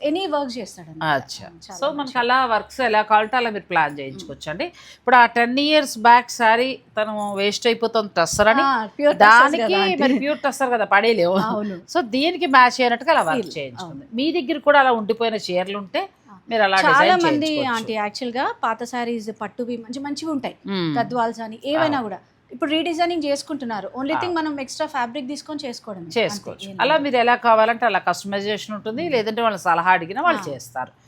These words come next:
Speaker 2: So ఇలా మగ్గం వర్క్ and ఆ తర్వాత హ్యాండ్ వర్క్స్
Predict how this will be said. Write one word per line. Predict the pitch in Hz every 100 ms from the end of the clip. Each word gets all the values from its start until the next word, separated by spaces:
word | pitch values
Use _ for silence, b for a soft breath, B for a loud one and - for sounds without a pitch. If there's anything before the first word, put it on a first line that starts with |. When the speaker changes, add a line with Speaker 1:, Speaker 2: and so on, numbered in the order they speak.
| b b
Speaker 2:
So | - 311
ఇలా | 247 240
మగ్గం | 220 190 170 233 269
వర్క్ | 262 247 - 254 - - 190
and | 185
ఆ | 180
తర్వాత | 175 175 180
హ్యాండ్ | 175 170 196 208
వర్క్స్ | 214 - 226